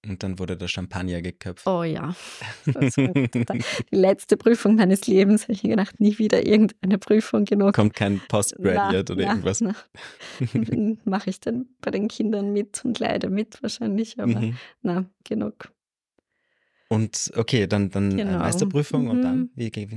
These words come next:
Speaker 1: wie ging's weiter?
Speaker 2: Ähm, und dann eigentlich eh die Idee, dass man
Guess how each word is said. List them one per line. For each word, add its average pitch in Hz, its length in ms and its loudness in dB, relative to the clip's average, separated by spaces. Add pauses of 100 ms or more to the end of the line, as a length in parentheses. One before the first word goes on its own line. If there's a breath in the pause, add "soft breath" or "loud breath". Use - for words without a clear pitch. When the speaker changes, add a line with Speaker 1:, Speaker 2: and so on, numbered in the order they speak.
(120)
Speaker 1:
wie 104 80 -8
ging's 101 180 -6
weiter? 208 260 -4
Speaker 2:
Ähm, 208 380 -6
und 202 240 -6
dann 247 1000 -2
eigentlich 220 540 -4
eh 208 440 -2 (420)
die - 140 -4
Idee, 190 260 -2
dass - 280 -8
man 190 680 -4